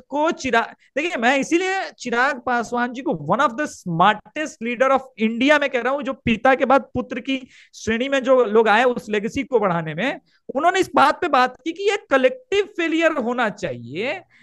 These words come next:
आ, हमारा, और हम कलेक्टिव ढंग से इस पे अप्रोच करेंगे कि हर एक घटना हमारे लिए महत्वपूर्ण होनी चाहिए,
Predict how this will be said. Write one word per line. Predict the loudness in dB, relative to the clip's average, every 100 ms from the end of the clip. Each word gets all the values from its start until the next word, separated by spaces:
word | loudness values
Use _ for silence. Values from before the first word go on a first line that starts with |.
| _ _ -6
आ, | -2 -2 -4 -14 _
हमारा, | -6 -2 0 2 4 4
और | 2 -2 0
हम | -2 -4 -8 -10 _ 0
कलेक्टिव | 4 4 4 0 2
ढंग | 2 0 -2
से | -2
इस | -2 0
पे | 2
अप्रोच | 2 2 -2 -2
करेंगे | 2 2 2 -2
कि | -2 -4
हर | -2 2 4
एक | 4 0 -2 -2 -2
घटना | -4 -2 2 2
हमारे | 4 2 0
लिए | 0
महत्वपूर्ण | 2 2 2 _ -12 -6 -2
होनी | -2 -4
चाहिए, | -8 -8 -8 -4 -4 -4